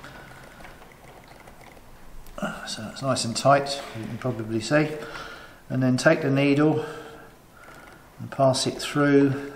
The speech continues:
the centre of the string, for which you may well need, as I'm going to put on, a palm. And push it through. It will come out, it's not come out, it's quite straight, so I want to come out ideally in the middle,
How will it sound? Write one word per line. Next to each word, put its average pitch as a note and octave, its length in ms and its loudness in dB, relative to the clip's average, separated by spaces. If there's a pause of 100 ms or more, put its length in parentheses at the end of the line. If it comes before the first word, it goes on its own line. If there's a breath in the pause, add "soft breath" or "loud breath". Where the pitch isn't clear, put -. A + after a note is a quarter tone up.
(140)
the B2+ 80 -6
centre C3 500 0
of - 220 -2
the A#2 80 -2
string, B2+ 480 0 (1800 loud breath)
for F#2+ 140 -14
which - 320 -4
you G#2 180 -4 (140)
may A#2+ 220 0
well A#2 360 2
need, A#2 460 -2
as G#2+ 240 -6
I'm G#2+ 180 -4
going G#2+ 160 -4
to - 60 6
put - 300 2
on, C3+ 300 0
a G#2 120 -6
palm. D#3 420 4 (2250 loud breath)
And A2 100 -12
push - 260 -8
it - 80 -8
through. A2+ 480 -4 (2000 loud breath)
It B2+ 160 -18
will G#2 120 -10
come G2 260 -6
out, G#2+ 160 0
it's - 100 -10
not - 140 -12
come G2 160 -10
out, F#2+ 100 -10
it's - 80 -10
quite - 260 -10
straight, - 440 -2
so - 180 -6
I G2 100 -8
want A2+ 120 -8
to - 80 -10
come C#3 160 0
out B2+ 260 4
ideally A#2+ 540 2
in A#2 80 -2
the A#2+ 80 0
middle, A#2+ 440 0